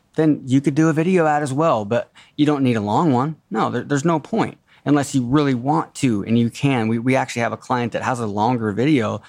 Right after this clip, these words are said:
to a download, uh, but that's his style, so that's okay, and it works. The one other thing to think about is that inside your big audiences, there's people that have different personalities. Let's say you are testing a, maybe a short copy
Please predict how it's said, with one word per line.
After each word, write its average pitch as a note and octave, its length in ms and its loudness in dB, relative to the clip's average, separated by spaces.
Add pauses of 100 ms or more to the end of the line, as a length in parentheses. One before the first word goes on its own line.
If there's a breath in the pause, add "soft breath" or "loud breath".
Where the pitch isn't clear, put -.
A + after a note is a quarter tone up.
(180 soft breath)
to A#2 140 0
a A2 80 0
download, A2 540 -2 (360 soft breath)
uh, B2 60 -4
but A#2+ 200 -4
that's A2 200 -4
his A#2+ 160 -2
style, G#2 600 -4 (160)
so - 140 -4
that's G#2 220 -2
okay, G2+ 460 -4 (280)
and G#2+ 80 -2
it G2 80 -4
works. - 440 -6 (460 soft breath)
The D3 100 2
one F3+ 180 2
other E3 200 2
thing C#3+ 160 2
to C3 60 0
think B2+ 200 -2
about A2+ 280 0
is G#2 160 -8
that G#2+ 280 -2
inside C#3 460 -2
your B2+ 100 -2
big A#2 180 0
audiences, G#2 680 -2
there's B2+ 180 -2 (180)
people D#3+ 280 -2
that E3 100 2
have C3 220 -4
different A#2+ 280 -4
personalities. G#2 960 -4 (180)
Let's D3+ 180 -4
say E3+ 180 2
you C#3 120 4
are D#3 140 0
testing B2+ 440 -2
a, A2 140 -2
maybe A2+ 280 -2
a G#2+ 60 -2
short A2+ 380 -2
copy G#2 540 -2